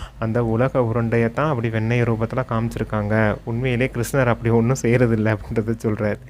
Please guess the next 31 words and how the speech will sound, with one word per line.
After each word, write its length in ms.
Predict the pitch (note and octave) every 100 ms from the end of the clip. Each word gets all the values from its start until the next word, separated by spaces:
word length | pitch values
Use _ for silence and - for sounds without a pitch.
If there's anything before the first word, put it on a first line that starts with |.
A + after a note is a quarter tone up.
| - - - - - -
ம், 220 | B2 A2+ A#2
நீங்க 280 | A#2+ C3
யோக 360 | C3+ A#2 C3+ C#3
பலத்தின் 540 | B2+ B2 - C3 B2+
மூலமா 320 | B2+ B2 C#3 E3+
இந்த 160 | B2+
உலகத்தின், 680 | A#2 B2 C3 B2 D3 E3 - -
உலக 320 | B2+ B2 B2+
ராஜ்யத்தை 500 | A#2+ A#2+ A#2 A#2 C#3+
அடையிறீங்க 760 | B2 G#2+ A2+ A2+ G#2 G#2+ G#2+ - - - - - - _ -
அப்படின்னு 240 | - B2 A#2+
சொல்றாரு. 320 | A2 G#2+ G#2+ - _ -
ம், 240 | C3+ A#2+ A2 - _ C3
இந்த 240 | A2+ C3
தேவதைகளை 640 | A#2+ A#2 C3 C3 B2 B2+
பத்தியும் 540 | B2 B2 C3 D#3 G#3+ F#3 -
மொத்தமா 400 | A#2+ - B2 B2
மனிதர்கள் 500 | A#2 A#2+ B2 A#2+ C3
பொய்யை 320 | A2+ A#2 A#2+
சொல்லி 220 | A#2+ A#2 A#2
வச்சிருக்காங்க. 560 | A2+ A#2 A2+ G#2 C3+
தந்தையை 400 | A#2+ A2 A2+ B2
பற்றியும் 520 | A#2+ A#2+ - B2+ D#3+
மொத்தமா 460 | A2 - A#2 A2+ D#3
பொய்யா 320 | - A2 A2 A#2+
சொல்லி 220 | A2+ A2
வச்சிருக்காங்க. 800 | G#2+ - A2 A2 G#2 A2 G#2 -
இது 140 | -
மொத்தமாவே 640 | A2 G#2+ - B2 A#2+ A2 C3+
பொய்யான 440 | A2+ G#2+ A#2+ A#2+ A#2+
கண்டமா 360 | A2 G#2 G#2+